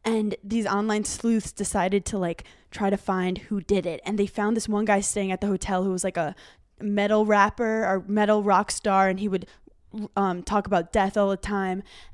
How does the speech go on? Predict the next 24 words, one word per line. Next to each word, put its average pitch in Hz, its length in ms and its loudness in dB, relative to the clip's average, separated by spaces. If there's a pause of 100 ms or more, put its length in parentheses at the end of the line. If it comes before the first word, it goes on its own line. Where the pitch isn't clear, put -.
(120)
And 202 300 0
they 226 120 0
d-, 196 220 -12
were 226 120 0
convinced 208 440 -2
it 214 80 -2
was 175 140 -8
him, 185 260 -2
and 170 100 -4
they 185 60 0
spread 214 260 -2
this 208 100 -6
whole 202 160 -2
thing 196 200 -4
that, 170 120 -8
like, 180 180 -10
"You 240 140 4
killed 220 340 -4
her, 196 100 -6
you 202 220 -4
killed 208 300 -4
her," 180 80 -2
and, 175 120 -4
like, 190 140 -6